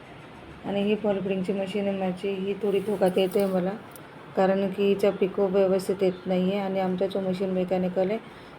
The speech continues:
त्याची मुलगी मुंबईला सिरियस आहे, दोन महिने झाले. आता बघू पुढे काय होतं काय माहिती.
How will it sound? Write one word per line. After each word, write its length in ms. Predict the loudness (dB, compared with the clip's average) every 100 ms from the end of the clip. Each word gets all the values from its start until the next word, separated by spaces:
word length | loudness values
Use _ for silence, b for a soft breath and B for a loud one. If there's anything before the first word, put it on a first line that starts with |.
| 0
त्याची 300 | 2 4 2
मुलगी 440 | 4 2 2 2
मुंबईला 520 | 2 2 2 2 2
सिरियस 440 | 2 2 4 4 2
आहे, 80 | 0
दोन 220 | 2 2
महिने 240 | 2 2 2
झाले. 280 | 0 -4 -6 -12 -18 -18 -18 -10
आता 180 | 2 2
बघू 320 | 4 2 4
पुढे 260 | 2 4 4
काय 220 | 4 4
होतं 240 | 4 4
काय 320 | 2 2 2 0
माहिती. 340 | -2 -2 -4